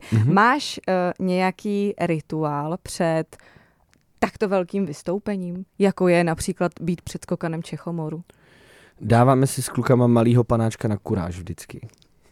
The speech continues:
Speaker 2: Ok, a ty osobně tam máš něco, eh, já nevím, den předtím, že potřebuješ být sám, potřebuješ se soustředit, nebo je to naopak čím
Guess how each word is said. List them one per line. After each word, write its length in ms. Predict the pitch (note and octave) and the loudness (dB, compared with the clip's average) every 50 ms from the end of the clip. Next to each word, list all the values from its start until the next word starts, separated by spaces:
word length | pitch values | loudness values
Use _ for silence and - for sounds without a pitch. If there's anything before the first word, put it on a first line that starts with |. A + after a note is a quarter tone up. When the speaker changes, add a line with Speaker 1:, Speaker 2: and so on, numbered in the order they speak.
| _ _ _ - - _ - - _ _ _ - F4 A#4+ - F#4 C#4+ - | _ _ _ -20 -20 _ -20 -20 _ _ _ -18 -16 -14 -12 -12 -12 -6
Speaker 2:
Ok, 240 | - B3+ B3+ - G#3 | -4 -6 -4 0 0
a 260 | F3+ F3 - - G3+ | 2 2 2 2 2
ty 140 | - A#3 - | 2 2 2
osobně 480 | - G3 - - - F#3 F3 F#3 F3+ F3 | 2 0 -2 0 -2 0 2 2 0 2
tam 200 | - F3+ F3 F#3 | 2 2 2 2
máš 340 | F#3+ F#3 E3+ F3 F3+ - - | 2 4 4 2 2 0 -2
něco, 580 | G3 F3+ F3 - - - F#3+ F3+ F3 E3+ E3+ E3 - - - - - - _ - | -2 -2 -2 -4 -4 -2 0 0 2 0 0 -2 -6 -16 -20 -20 -20 -20 _ -4
eh, 880 | D#3+ D#3+ E3 D#3+ D#3 D#3 D#3 D#3 D3+ D3+ D3+ D#3 D3+ - - - D#3+ | 0 0 2 2 4 4 4 2 2 0 0 -2 -4 -6 -6 -4 -4
já 100 | D3 D3 | -2 -2
nevím, 340 | D3 C#3 C#3+ C#3+ D3 C#3+ - - | -4 -4 -4 -6 -6 -8 -10 -6
den 240 | D#3+ E3+ D#3+ E3 D#3 | -2 -2 0 0 -2
předtím, 580 | - - - E3 - - - F3 D#3+ D#3 D#3 D#3 | -6 -4 -4 -4 -4 -4 -6 -2 -2 0 -2 -2
že 120 | D3 E3 | -2 -4
potřebuješ 560 | D#3 - D#3 - - - D#3 D#3+ D#3+ D3+ D#3 D#3+ | -4 -4 -8 -10 -8 -10 -6 -4 -4 -4 -4 -4
být 180 | E3+ D#3+ - | -6 -8 -8
sám, 220 | - E3 D3+ D3+ D3+ | -6 -4 -4 -4 -4
potřebuješ 540 | E3+ D#3 - - F3 D#3+ D#3 E3+ E3 D#3+ | -6 -6 -6 -8 -8 -4 -4 -4 -4 -4
se 140 | - - E3+ | -4 -8 -8
soustředit, 640 | - - - D#3 D#3 - - - F3 D3+ E3 D#3+ - - - G#3+ - | -8 -8 -8 -8 -8 -10 -8 -8 -4 -4 -4 -6 -6 -10 -18 -6 0
nebo 240 | G3 G#3+ G#3+ D4 D4 | 0 2 4 4 4
je 160 | C4+ G#3 G#3 | 6 4 4
to 220 | - - G#3 G3 - - _ - | 2 4 4 4 2 0 _ -2
naopak 580 | F3 F3+ F3 - - E3+ - F#3+ F3+ E3+ - - | 2 2 2 2 0 0 2 2 2 2 0 -10
čím 460 | - - - F#3 F3+ F3 D#3+ D3 | -8 -2 0 0 2 2 0 -2